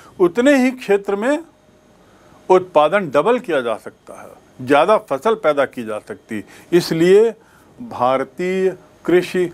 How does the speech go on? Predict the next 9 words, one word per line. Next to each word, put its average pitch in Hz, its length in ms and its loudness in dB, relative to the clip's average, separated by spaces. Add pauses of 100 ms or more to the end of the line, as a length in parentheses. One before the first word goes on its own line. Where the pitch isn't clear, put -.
(120)
अनुसंधान 139 1000 0 (140)
केंद्र 107 400 0 (640)
या 131 140 4
परिषद, 143 680 -2 (400)
Indian 170 580 0 (240)
Council 160 600 0 (140)
for 143 260 2 (180)
Agricultural 147 1000 -2
Research, 135 680 0